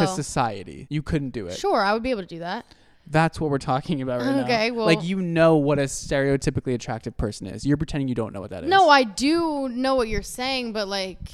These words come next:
Speaker 2: <laughs>
Speaker 1: just, I don't believe, it just doesn't matter to me.
Speaker 2: Like, it exists. So, like, I'm saying, if you wanna monetize the way you look and you wanna, like, change yourself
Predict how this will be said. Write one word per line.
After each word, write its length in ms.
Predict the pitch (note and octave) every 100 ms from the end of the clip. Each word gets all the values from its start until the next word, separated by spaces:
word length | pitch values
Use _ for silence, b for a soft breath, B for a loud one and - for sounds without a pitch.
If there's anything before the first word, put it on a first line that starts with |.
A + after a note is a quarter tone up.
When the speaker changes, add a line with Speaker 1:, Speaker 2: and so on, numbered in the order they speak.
| B B - - F#3+
Speaker 2:
<laughs> 280 | - -
Speaker 1:
just, 200 | - -
I 100 | A#3+
don't 160 | B3 C4+
believe, 300 | A#3+ A3+ A3
it 100 | A3
just 200 | A3 F#3+
doesn't 180 | B3 A3+
matter 300 | A#3 A#3+ F3+
to 60 |
me. 140 | D#3+ C3
Speaker 2:
Like, 220 | G#3 - -
it 300 | - G3+ - - -
exists. 640 | F3+ D#3+ D3+ D3+ A#2 A2 -
So, 120 | F3+
like, 140 | E3 -
I'm 260 | D3+ E3 E3+
saying, 540 | - C#3 A#2+ A#2 B2
if 100 | D#3+
you 100 | A3
wanna 240 | F4+ C4+ F3 - - -
monetize 680 | A3+ F#3 G3 F#3+ F#3 F3+ E3
the 60 | E3
way 80 | D#3
you 100 | C#3+
look 300 | C3 C3 B2+
and 180 | C#3 C3+
you 140 | D3
wanna, 220 | D3 C#3
like, 320 | C3 B2+ -
change 380 | - E3 C#3 C3+
yourself 540 | C3+ - C3+ C3 C3+